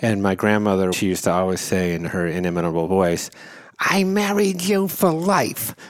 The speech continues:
but not for lunch. So get outta here. You know, and she'd, like, kick him out the door, and away he'd go to his office.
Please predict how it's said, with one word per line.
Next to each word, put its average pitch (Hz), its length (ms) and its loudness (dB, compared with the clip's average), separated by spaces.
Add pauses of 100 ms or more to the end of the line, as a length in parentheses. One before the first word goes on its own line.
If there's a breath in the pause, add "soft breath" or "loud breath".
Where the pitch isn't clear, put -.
(100)
but 196 160 2
not 202 400 2
for 196 100 4
lunch. 180 640 0 (160 loud breath)
So 202 220 2
get 226 260 0
outta 196 320 2
here. 120 580 -2 (280 loud breath)
You 107 100 2
know, 98 240 4
and 92 140 -2
she'd, 98 260 -2
like, 87 160 0
kick - 240 -2
him 87 100 -2
out 80 200 -2
the 110 80 -4
door, 131 420 4
and 98 180 0
away 95 400 2
he'd 87 140 -2
go 87 160 2
to 92 160 -4
his 85 160 -2
office. 85 460 -2